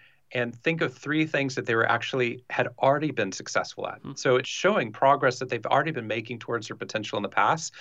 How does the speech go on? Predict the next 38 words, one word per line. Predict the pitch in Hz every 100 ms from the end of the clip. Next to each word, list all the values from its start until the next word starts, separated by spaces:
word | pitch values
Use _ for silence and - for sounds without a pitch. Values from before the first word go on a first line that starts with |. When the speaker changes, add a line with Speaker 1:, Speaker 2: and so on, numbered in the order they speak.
| - -
Speaker 1:
So | 147
before | 131 135 - 180 190
they | 147
start | - 143 139 -
at | 120 113
zero | 107 - 233 196
percent | - 104 101 104 -
at | 104
the |
beginning | 113 110 117
of | 110
the |
year | 113 117
on | 113
these | 110 107
new | 113
tasks, | 107 117 127 180 - - - - -
instead | 127 185
of | 196
starting | - 165 151
at | 123
zero, | - 151 151 113 113 -
they're | 151
starting | 160 - 175 160
with | 123 117
this | 120 -
whole | - 147 139
storehouse | - - 143 175 120 104 101 -
of | 120 110 110 107
progress | - - 156 165 101 95 - - - -
that's | 127
just | - 131
continuing | - 110 - 156 165 165 127
on | 120 120 107
after | 101 -
January | 107 113 104
first | 98 104 -
goes. | 113 104 98